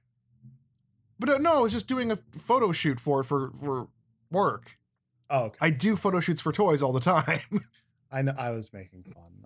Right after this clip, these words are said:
Speaker 2: I'm
Speaker 1: Oh,
Speaker 2: s-, I'm
Speaker 1: oh, you're trying to
Speaker 2: s-,
Speaker 1: make me a creep. I see it.
Speaker 2: I'm so sorry.
Speaker 1: Uh, I mean, the, the face, this face sculpt is fantastic. Like, his actual wrestling attire is great. Like, everything about this is just a huge ho-, it might be one of my favorite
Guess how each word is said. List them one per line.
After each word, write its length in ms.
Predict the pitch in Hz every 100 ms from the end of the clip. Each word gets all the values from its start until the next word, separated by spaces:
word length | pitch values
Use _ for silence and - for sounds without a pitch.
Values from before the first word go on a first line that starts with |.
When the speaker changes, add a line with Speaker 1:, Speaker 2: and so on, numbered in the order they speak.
| -
Speaker 2:
I'm 140 | 107
Speaker 1:
Oh, 140 | 170 143
Speaker 2:
s-, 180 | 120 -
I'm 80 | 131
Speaker 1:
oh, 80 | 196
you're 100 | 196
trying 140 | 226
to 60 | 190
Speaker 2:
s-, 20 |
Speaker 1:
make 60 |
me 80 | 196
a 60 | 156
creep. 260 | 196 143
I 100 | 135
see 160 | 143 135
it. 160 | 110 - -
Speaker 2:
I'm 160 | 117
so 160 | - 120
sorry. 320 | - 139 131
Speaker 1:
Uh, 220 | 117 107 - _ _ _ _ _ _ _ _ -
I 120 | 175
mean, 120 | 190 208 202 -
the, 120 | 160
the 140 | 143
face, 380 | 156 165 196 -
this 240 | - 147 -
face 260 | 147 151
sculpt 280 | - 170 165
is 400 | 135 131 120 - _ -
fantastic. 840 | 135 123 120 143 147 - 143 139
Like, 180 | 127 117
his 360 | 123 117 127 123
actual 280 | 131 147
wrestling 320 | 123 127 135 123
attire 340 | 131 127 123
is 140 | 120
great. 260 | - 123 120
Like, 240 | 113 107 -
everything 380 | 143 160 156 151
about 360 | 131 139 127
this 220 | 131 127 131
is 120 | 117
just 200 | 120 120
a 60 | 117
huge 380 | - 123 117
ho-, 160 | 127 120
it 160 | 135 123
might 320 | 156 247 -
be 140 | 165 156
one 180 | 147
of 60 | 151
my 100 | 135
favorite 540 | 123 147 139 131 139